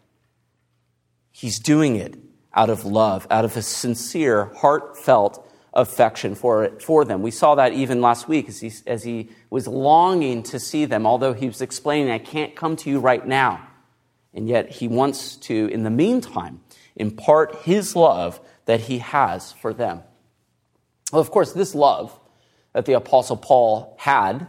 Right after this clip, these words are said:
for these unlovable Corinthians was not one that he conjured up in his own heart. It was not because they were just so lovable. Now, if anything, they were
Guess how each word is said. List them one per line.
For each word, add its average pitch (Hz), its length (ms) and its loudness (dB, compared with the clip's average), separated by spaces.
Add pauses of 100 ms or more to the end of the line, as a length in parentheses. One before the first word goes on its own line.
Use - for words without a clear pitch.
for 131 200 0
these 113 320 -2
unlovable 123 800 0 (200)
Corinthians - 840 -4 (640)
was 147 160 -2
not 226 220 4
one 190 160 4
that 175 120 0
he 160 120 -2
conjured 151 560 0
up - 500 -2 (320)
in 135 140 0
his 147 200 -2
own 143 200 2
heart. 107 440 -4 (680)
It 170 60 2
was 175 120 4
not 220 160 4
because 214 320 2
they 185 120 4
were 185 120 2
just 160 220 -4
so 160 180 6
lovable. 147 880 0 (600)
Now, - 60 -8
if 98 120 -6
anything, 226 420 0 (460)
they 104 80 -6
were 107 180 -4